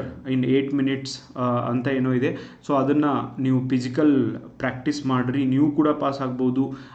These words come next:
And ಪ್ರತಿದಿನ ಪ್ರಾಕ್ಟೀಸ್ ಮಾಡ್ರಿ. And, ಆ, ಯಾರಿಗಾದ್ರೂ ಕೇಳಿದ್ರೆ ಆ ಗರ್ಲ್ಸ್‌ಗೆ ಏನಾಗುತ್ತೆ, ಅವ್ರೇನ್ ಮಾಡ್ತಾರೆ ಅಂತಾನೆ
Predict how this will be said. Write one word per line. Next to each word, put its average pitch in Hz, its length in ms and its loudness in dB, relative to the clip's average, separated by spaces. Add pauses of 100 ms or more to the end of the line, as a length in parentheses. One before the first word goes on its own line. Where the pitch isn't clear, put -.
(160)
And 123 240 -2
ಪ್ರತಿದಿನ 151 460 -2
ಪ್ರಾಕ್ಟೀಸ್ 143 500 -4
ಮಾಡ್ರಿ. 127 340 0 (500)
And, 123 200 0
ಆ, 120 380 0 (220)
ಯಾರಿಗಾದ್ರೂ 147 540 2
ಕೇಳಿದ್ರೆ 143 380 2
ಆ 131 180 2
ಗರ್ಲ್ಸ್‌ಗೆ 135 380 2
ಏನಾಗುತ್ತೆ, 127 460 0
ಅವ್ರೇನ್ 123 340 2
ಮಾಡ್ತಾರೆ 123 420 0
ಅಂತಾನೆ 120 560 -2